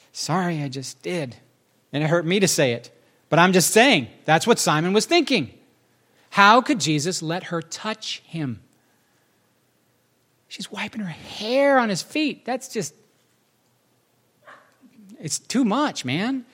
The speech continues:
And then the money is too much. The whole thing's too much. Simon thinks he knows who Simon is. "I'm a good person."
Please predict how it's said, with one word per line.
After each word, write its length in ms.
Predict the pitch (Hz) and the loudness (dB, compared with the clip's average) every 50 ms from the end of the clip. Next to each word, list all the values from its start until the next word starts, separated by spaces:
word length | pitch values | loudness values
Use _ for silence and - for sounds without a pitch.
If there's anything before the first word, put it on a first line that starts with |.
| _ _ - | _ _ -4
And 100 | 247 320 | -2 0
then 80 | 330 285 | 0 0
the 80 | 247 | 0
money 360 | 220 226 277 370 403 427 415 | 0 0 0 0 2 2 2
is 180 | 403 440 403 - | 2 2 0 0
too 140 | - 349 359 | 0 -2 0
much. 200 | 370 359 349 - | 0 -2 -2 0
The 80 | 277 | 0
whole 160 | 220 233 302 320 | 2 2 2 2
thing's 300 | - 339 330 294 - - | 2 0 0 0 -2 -2
too 180 | - - 285 | -4 -2 -2
much. 880 | 262 247 269 302 330 339 320 233 180 139 120 - - - - - - - _ _ _ _ _ _ _ _ _ _ _ _ _ _ _ _ _ _ _ _ _ _ _ _ _ _ _ _ _ _ _ _ _ _ _ | -2 0 0 0 2 2 2 2 2 0 -2 -6 -12 -14 -14 -12 -14 -16 _ _ _ _ _ _ _ _ _ _ _ _ _ _ _ _ _ _ _ _ _ _ _ _ _ _ _ _ _ _ _ _ _ _ _
Simon 380 | - - 202 220 262 277 254 196 | 2 6 6 8 8 6 4 4
thinks 240 | - 214 214 175 | 2 2 2 2
he 80 | - 208 | 2 2
knows 200 | 202 202 196 180 | 4 4 4 4
who 100 | 190 190 | 4 4
Simon 380 | 170 - 185 180 180 180 156 139 | 4 4 4 4 4 2 0 0
is. 340 | 120 117 113 - - - - _ _ _ _ _ _ _ _ _ _ _ _ _ _ _ _ _ _ _ _ _ | -2 -4 -6 -8 -10 -12 -14 _ _ _ _ _ _ _ _ _ _ _ _ _ _ _ _ _ _ _ _ _
"I'm 140 | - 147 180 | -6 -4 -2
a 60 | 160 | -2
good 180 | 120 127 123 123 | 0 0 -2 -2
person." 400 | - 147 160 151 - - 127 120 | -2 -4 -4 -4 -6 -8 -12 -14